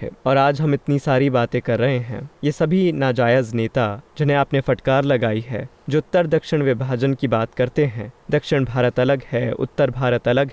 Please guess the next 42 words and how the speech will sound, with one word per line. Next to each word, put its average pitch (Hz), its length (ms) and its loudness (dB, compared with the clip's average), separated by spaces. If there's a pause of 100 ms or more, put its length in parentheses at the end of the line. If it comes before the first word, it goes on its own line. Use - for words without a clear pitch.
है, 123 180 -6 (680)
काशी 156 340 2
और 160 160 4
उसकी 156 220 -2
चेतना 139 400 0
को 139 140 -2
फिर 156 180 -2
से 185 160 0
वापस 127 340 0
पाने 120 320 0
के - 120 -2
लिए 117 140 0
पूरे 139 300 2
देश 139 340 0
का 147 140 0
हृदय 117 440 0 (720)
भारत 170 340 2
का 143 120 0
हृदय 120 340 0
का 113 140 -2
रहा। 110 320 -6 (720)
कर्नाटक 151 520 2
में 175 200 4
वीरा 139 320 2
नरसिम्हा 135 540 0
नाम 123 280 0
के 131 180 0
एक 127 80 -2 (160)
होयसाला 131 460 0
शासक 117 400 -4 (120)
थे, 113 200 -10 (440)
जिन्होंने 170 440 4 (100)
हिब्बाड़े 135 480 2
नाम 143 260 2
का 143 180 0
एक 135 180 0
पूरा 175 240 4
गांव 139 300 2
दान 120 240 2
में 117 160 0
दे 107 160 -2
दिया, 107 340 -4